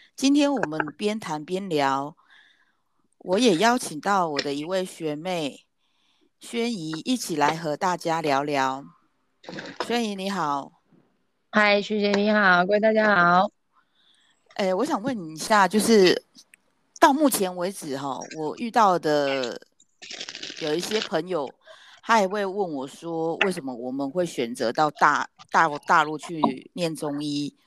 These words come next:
Speaker 1: 然后而且是选南京这样子？”
Speaker 2: 嗯哼。嗯。
Speaker 1: 我们来，我们来帮大家解答一下。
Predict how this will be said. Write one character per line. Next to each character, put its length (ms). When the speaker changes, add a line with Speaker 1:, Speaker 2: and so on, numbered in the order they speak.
Speaker 1:
然 160
后 240
而 160
且 200
是 200
选 300
南 260
京 420
这 100
样 100
子？” 80
Speaker 2:
嗯 140
哼。 360
嗯。 760
Speaker 1:
我 40
们 120
来， 260
我 100
们 160
来 220
帮 320
大 140
家 300
解 240
答 240
一 40
下。 360